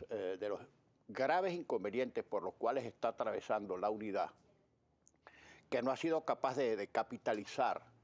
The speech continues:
el enorme descontento que hay en el país porque no nos ven como alternativa, es precisamente a consecuencia de que ven a los integrantes de la mesa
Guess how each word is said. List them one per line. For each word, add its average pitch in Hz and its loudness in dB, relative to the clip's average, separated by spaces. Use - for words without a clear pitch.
el 117 -2
enorme 127 0
descontento 104 -2
que 110 -4
hay 107 0
en 113 -2
el 98 0
país 101 0
porque - -8
no 110 -4
nos 123 0
ven 123 -2
como 123 -2
alternativa, 123 -2
es 104 -6
precisamente 123 -4
a 117 0
consecuencia 104 -2
de 117 0
que 123 0
ven 95 0
a 104 -2
los 95 -4
integrantes 92 -6
de 127 -2
la 123 2
mesa 98 -6